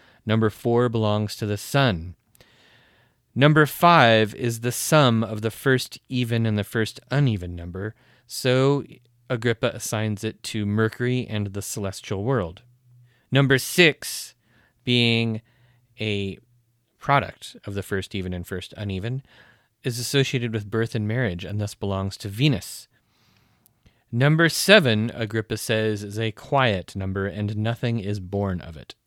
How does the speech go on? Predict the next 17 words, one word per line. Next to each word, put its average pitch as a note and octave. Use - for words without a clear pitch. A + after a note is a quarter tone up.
so F#2
it -
belongs G2
to -
Saturn. G2
But B2
then D3+
number D3
eight, E3+
sacred C3
to B2+
justice, B2+
belongs C#3
to C3+
Jupiter. B2+
However, F#3
also, D#3